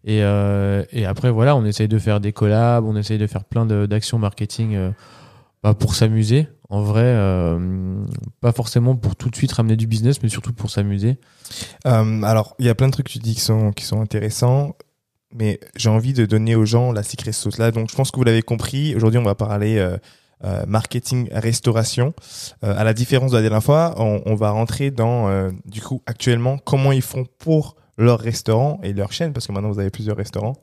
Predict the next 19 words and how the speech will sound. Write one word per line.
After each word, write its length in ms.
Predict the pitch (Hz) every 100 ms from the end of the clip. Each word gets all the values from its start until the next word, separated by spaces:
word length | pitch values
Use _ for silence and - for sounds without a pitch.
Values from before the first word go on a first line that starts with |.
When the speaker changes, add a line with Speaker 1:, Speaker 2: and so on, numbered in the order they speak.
| _
Speaker 1:
Ouais. 160 | 147 139 - - - - -
Speaker 2:
Euh, 200 | 101 101 101 101
comment 420 | - 127 131 131 -
vous 180 | 113
faites 260 | 120 135 131
pour 240 | 117 104 101
remplir, 600 | 110 - 117 117 110 -
euh, 440 | 98 92 92 92 98
le 80 | 101
resto ? 500 | 98 110 - 131 160 - _ _ _ -
Euh, 120 | 101 98 -
déjà, 180 | 107 120
c'est 160 | 151 123
quoi 160 | -
votre 180 | 143 117
secret 300 | - 123 117
sauce ? 300 | 107 139 143
C'est-à-dire, 360 | 107 104 120 113
euh, 180 | 101